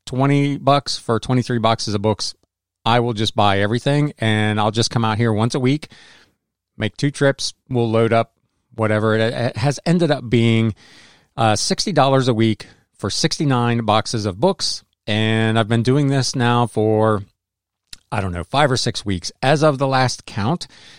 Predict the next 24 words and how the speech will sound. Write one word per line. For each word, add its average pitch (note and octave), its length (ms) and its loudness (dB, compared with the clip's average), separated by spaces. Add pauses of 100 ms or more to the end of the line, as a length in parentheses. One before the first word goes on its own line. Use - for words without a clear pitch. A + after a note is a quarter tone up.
(100)
which - 200 -8
was F#2+ 140 -4
last G2 640 -2
Tuesday A#2+ 720 0
after G#2+ 200 0
the G#2+ 140 -2
July G#2+ 300 2
Fourth G#2+ 240 -2
holiday, C3 560 2
uh, G#2 160 2
happy G#2 260 -2
Independence G2+ 540 -4
Day A#2+ 260 -4
for C3+ 220 -10
those F#2+ 160 -4
of F#2 80 -10
you, G#2+ 140 2
<laughs> - 920 0
uh, C#3+ 540 8
that C#3 140 4
we C#3+ 80 2
missed C#3+ 220 4
that C3 160 4
holiday, C3+ 440 4